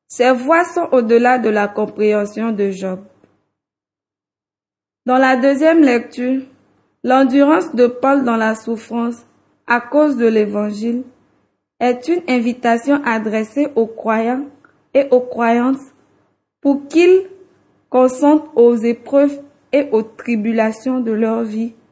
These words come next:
de tous les jours. Dans l'Évangile,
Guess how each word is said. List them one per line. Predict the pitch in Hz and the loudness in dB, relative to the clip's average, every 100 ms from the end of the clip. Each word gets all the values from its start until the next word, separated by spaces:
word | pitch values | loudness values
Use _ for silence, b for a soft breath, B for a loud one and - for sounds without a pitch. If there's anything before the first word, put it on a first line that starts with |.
| _ _ _ _ | _ _ _ _
de | 214 233 | 0 0
tous | 226 285 277 | 0 0 2
les | 220 196 | 2 0
jours. | 190 185 180 175 _ _ _ _ _ _ _ _ _ _ _ _ | -6 -12 -12 -14 _ _ _ _ _ _ _ _ _ _ _ _
Dans | 208 247 | 0 4
l'Évangile, | 262 262 247 262 262 262 302 302 | 6 4 4 2 2 2 2 2